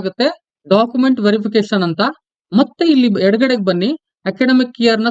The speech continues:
ಸೆಲೆಕ್ಟ್ ಮಾಡ್ಕೊಳ್ಳಿ, ಟ್ವೆಂಟಿ ಫೋರ್ ಟ್ವೆಂಟಿ ಫೈವ್. ಸೀಟ್ ಟೈಪ್ ನ ಸೆಲೆಕ್ಟ್ ಮಾಡಿ, ಫಸ್ಟ್ ಕಮ್ ಫಸ್ಟ್ ಸರ್ವ್ ನ ಮಾಡ್ತಾ ಇದೀವಿ ನಾವು. ನೆಕ್ಸ್ಟ್ ಪ್ರೋಗ್ರಾಮ್ ಲೆವೆಲ್ ನ ಮಾಡ್ಕೊಳ್ಳಿ, ಯು ಜಿ.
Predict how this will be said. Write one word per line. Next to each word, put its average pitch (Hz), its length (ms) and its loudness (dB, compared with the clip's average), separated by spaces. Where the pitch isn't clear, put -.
ಸೆಲೆಕ್ಟ್ 208 360 -2
ಮಾಡ್ಕೊಳ್ಳಿ, 180 360 0
ಟ್ವೆಂಟಿ 208 300 4
ಫೋರ್ 208 220 4
ಟ್ವೆಂಟಿ 190 280 2
ಫೈವ್. 185 240 2
ಸೀಟ್ 294 220 2
ಟೈಪ್ 262 260 -2
ನ 269 60 0
ಸೆಲೆಕ್ಟ್ 202 360 0
ಮಾಡಿ, 170 220 0
ಫಸ್ಟ್ 254 360 -2
ಕಮ್ 269 160 -2
ಫಸ್ಟ್ 226 320 -4
ಸರ್ವ್ 220 280 0
ನ 214 140 -2
ಮಾಡ್ತಾ 190 320 0
ಇದೀವಿ 165 280 0
ನಾವು. 160 180 0
ನೆಕ್ಸ್ಟ್ 254 260 -2
ಪ್ರೋಗ್ರಾಮ್ 254 500 4
ಲೆವೆಲ್ 240 300 2
ನ 254 40 2
ಮಾಡ್ಕೊಳ್ಳಿ, 190 400 -2
ಯು 214 100 6
ಜಿ. 202 120 2